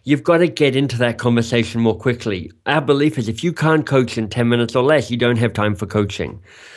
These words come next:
So you don't have time for a meandering conversation. You've gotta get into it fast. And the question we recommend for that is the kickstart question, which is,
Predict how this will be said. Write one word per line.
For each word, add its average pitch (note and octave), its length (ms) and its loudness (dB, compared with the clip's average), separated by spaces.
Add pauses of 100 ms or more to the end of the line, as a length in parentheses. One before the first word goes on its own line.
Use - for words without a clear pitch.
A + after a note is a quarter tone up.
(100)
So D3 120 0
you D#3+ 100 6
don't F3 120 2
have E3+ 200 0
time D#3+ 300 2
for C#3+ 160 -2
a B2+ 60 0
meandering B2+ 640 0
conversation. C3 560 -4
You've A2+ 80 -4
gotta B2 160 -6
get B2+ 260 0
into C3 340 0
it A#2 120 -2
fast. F#2+ 560 -2 (440)
And B2+ 120 -6
the - 20 0
question D#3 380 0
we C3 80 4
recommend A#2+ 480 0
for A#2+ 80 -2
that A#2 320 0
is A#2 220 -4
the B2 60 -2
kickstart A2+ 460 -4
question, A2+ 340 -6
which A2+ 220 -6
is, A2 300 -2